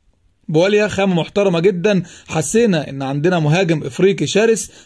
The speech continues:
طبعًا مع محمد شريف اللي ما كانش، يعني التوفيق ما كانش محالفه النهاردة. كهربا ما يقعدش دكة نهائيًا دلوقتي، إلا لا قدر الله لو في إصابة أو أي حاجة، لا قدر الله. ده وقت توهجه، كهربا في كامل فورمته،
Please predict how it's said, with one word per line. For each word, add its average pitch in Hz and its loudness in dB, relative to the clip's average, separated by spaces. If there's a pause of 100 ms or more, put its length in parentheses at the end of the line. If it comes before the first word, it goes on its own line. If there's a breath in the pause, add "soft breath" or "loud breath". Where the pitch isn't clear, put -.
(120)
طبعًا 185 0
مع 170 0
محمد 170 0
شريف 185 0 (280 soft breath)
اللي 185 2
ما 151 0
كانش، 180 -2
يعني 165 0
التوفيق 180 -2
ما 185 -2
كانش 185 -2
محالفه 160 -2
النهاردة. 127 -6 (540 soft breath)
كهربا 214 0
ما 185 0
يقعدش 185 0
دكة 202 0
نهائيًا 170 0
دلوقتي، 175 0 (300)
إلا 214 2
لا 180 0
قدر 175 -2
الله 175 0
لو 214 2
في 208 -2
إصابة 180 -2
أو 160 0
أي 165 2
حاجة، 147 -4
لا 151 0
قدر 156 0
الله. 127 -6 (460 soft breath)
ده 151 0
وقت 180 0
توهجه، 180 2 (300 loud breath)
كهربا 170 0
في 123 -8
كامل 202 2
فورمته، 196 0